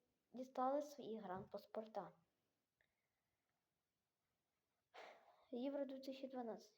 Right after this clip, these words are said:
Україна готується до палатки на дорогах. Е, в Києві, ну, в, в київських квартирах Ж К Х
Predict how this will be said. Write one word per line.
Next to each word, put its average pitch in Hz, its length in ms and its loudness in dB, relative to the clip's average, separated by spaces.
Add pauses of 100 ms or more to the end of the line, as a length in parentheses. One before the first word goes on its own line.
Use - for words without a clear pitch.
(360)
Україна 247 400 -2
готується 247 440 -4
до 233 220 0
палатки 226 760 2 (300)
на 220 160 0
дорогах. 196 300 -4 (1400)
Е, 233 260 0 (600)
в - 100 -20
Києві, 359 440 6
ну, 330 180 2
в, 269 280 0
в - 240 -12
київських 262 680 -2
квартирах 247 540 0
Ж 254 140 -4
К 233 180 -2
Х 247 300 0